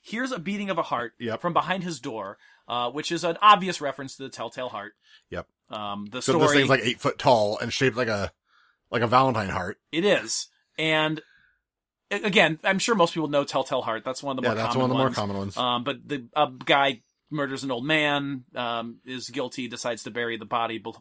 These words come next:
Speaker 1: uh, beneath the floorboards of his house. Uh, when people come around looking for it, he panics because all he can hear is the continuous beating of the heart, and it drives him to make a confession that,
Speaker 2: Yep, 'cause he
Speaker 1: uh, the
Speaker 2: thinks they
Speaker 1: body's
Speaker 2: can
Speaker 1: down
Speaker 2: hear
Speaker 1: there.
Speaker 2: it.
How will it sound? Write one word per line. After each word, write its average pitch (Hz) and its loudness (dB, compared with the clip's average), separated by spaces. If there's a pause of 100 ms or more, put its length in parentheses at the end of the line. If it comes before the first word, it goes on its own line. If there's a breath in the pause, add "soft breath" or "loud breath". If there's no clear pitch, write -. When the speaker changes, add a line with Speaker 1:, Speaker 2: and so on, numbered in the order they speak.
(120)
Speaker 1:
uh, 107 -4
beneath 117 -8
the 123 -14
floorboards 135 -2
of 104 -10
his 101 -12
house. 143 4 (380 loud breath)
Uh, 107 -2
when 117 -8
people 120 -8
come 127 -4
around 117 -4
looking 113 -10
for 113 -6
it, 110 -14
he 110 -16
panics 110 -8
because 113 -12
all 110 -4
he 110 -6
can 113 -14
hear 107 -10
is 101 -14
the 107 -12
continuous 123 -10
beating 110 -14
of 104 -12
the 107 -8
heart, 107 -8
and 107 -18
it 107 -14
drives 107 -10
him 113 -10
to 113 -14
make 104 -14
a 98 -20
confession 98 -14
that, 95 -14
Speaker 2:
Yep, - -6 (260 loud breath)
'cause 120 -4
he - -2
Speaker 1:
uh, 92 -6
the 104 -10
Speaker 2:
thinks - -
they 117 -4
Speaker 1:
body's 113 2
Speaker 2:
can 87 -6
Speaker 1:
down 101 -2
Speaker 2:
hear 92 -4
Speaker 1:
there. 90 -4
Speaker 2:
it. - -16